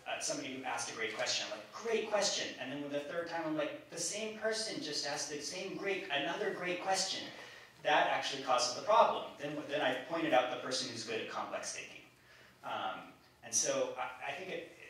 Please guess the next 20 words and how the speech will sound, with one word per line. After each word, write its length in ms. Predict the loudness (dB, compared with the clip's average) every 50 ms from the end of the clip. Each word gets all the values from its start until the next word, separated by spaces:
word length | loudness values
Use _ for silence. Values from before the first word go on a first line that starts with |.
| -20 -20 -20 -20 -20
it, 160 | -16 -12 -10 -8
doing 160 | -6 -4 0
that 320 | 0 0 0 0 -6 -10 -4 -4
as 160 | -2 -2 0
long, 180 | -2 -2 -4 -4 -2 0
especially 600 | 2 2 2 2 2 2 2 0 0 -2 -4 -4
with 200 | -4 -8 -10 -10
people 300 | -12 -10 -8 -8 -8 -8
who, 80 | -8 -10 -10 -12 -12 -10
who 80 | -8
are 180 | -8 -8 -8 -12 -16 -20 -20 -12 -8
just 240 | -4 0 2 2 2
starting 320 | 2 2 0 -2 -2 -4
to 40 | -4
do 140 | -4 -2 0 0
it, 140 | 0 -2
is 120 | -4 -4 -6
good 220 | -6 -8 -8 -8
for 120 | -8 -10 -8
the 140 | -8 -6